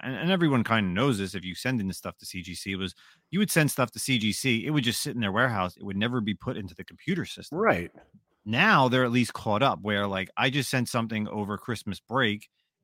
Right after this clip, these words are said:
Speaker 1: and it got inputted into their system, you know, like, a week later because I shipped it out, it got there, and it literally was there, i-, you know, in their system. So at least I feel more comfortable knowing that it got delivered, knowing that it's in their system.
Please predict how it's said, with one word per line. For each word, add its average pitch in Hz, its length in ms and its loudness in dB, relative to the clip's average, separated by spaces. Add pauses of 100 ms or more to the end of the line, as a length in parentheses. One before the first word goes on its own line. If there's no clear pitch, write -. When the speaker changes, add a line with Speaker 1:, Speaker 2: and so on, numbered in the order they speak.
Speaker 1:
and 107 160 0
it 98 80 -2
got 104 220 0
inputted 110 500 -2
into 101 320 -6
their 95 160 -4
system, 90 760 -6 (300)
you 113 140 -2
know, 92 120 -2
like, 92 200 -6
a 90 40 -8
week 98 240 -4
later 95 400 -2
because 92 600 -8 (180)
I 92 60 -8
shipped - 260 -8
it 123 60 -2
out, 117 400 4
it 101 100 -10
got 98 240 -2
there, 110 280 0
and 92 180 -8
it - 80 -16
literally 101 260 -4
was 85 160 -8
there, 90 200 -6 (120)
i-, 107 160 -14
you 107 120 -10
know, 85 120 -10
in 98 140 -6
their 87 100 -6
system. 92 380 -10
So 104 240 -4 (380)
at 117 100 -4
least 143 240 0 (460)
I 160 120 2
feel 156 220 4
more 135 160 4
comfortable 120 680 0 (920)
knowing 131 440 2
that 107 200 4
it 104 160 -2 (260)
got 139 200 -2
delivered, 117 540 0
knowing 110 280 0
that 104 140 2
it's - 180 -6
in 110 140 -2
their 92 140 -2
system. 82 560 -10